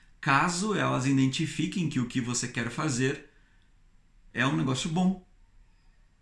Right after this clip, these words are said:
Isso é o empreendedorismo. Essa é a veia do empreendedorismo,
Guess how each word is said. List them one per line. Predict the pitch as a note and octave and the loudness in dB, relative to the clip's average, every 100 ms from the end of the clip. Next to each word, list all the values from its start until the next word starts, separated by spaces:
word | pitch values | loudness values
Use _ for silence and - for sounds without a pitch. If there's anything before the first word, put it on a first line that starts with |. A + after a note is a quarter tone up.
| _ _ _ - _ | _ _ _ -20 _
Isso | D#3 F3+ G3 - | -2 0 -2 -4
é | - D#3 | 0 0
o | D3 D3 | 2 0
empreendedorismo. | D3 C3+ C#3+ C3 C3 C3 B2 C3 D3+ G#2+ G2 F2+ | 0 0 2 2 4 4 2 2 0 0 -2 0
Essa | G#2+ C#3+ D3+ D#3 | 0 0 0 0
é | |
a | C#3+ C3 | 0 -2
veia | G#2+ A#2+ F3 F3+ | 0 0 0 0
do | B2+ | 0
empreendedorismo, | C#3 C3+ B2+ B2 B2+ C3 B2 C3+ C#3 E3 | 0 0 0 0 0 2 2 0 -2 -6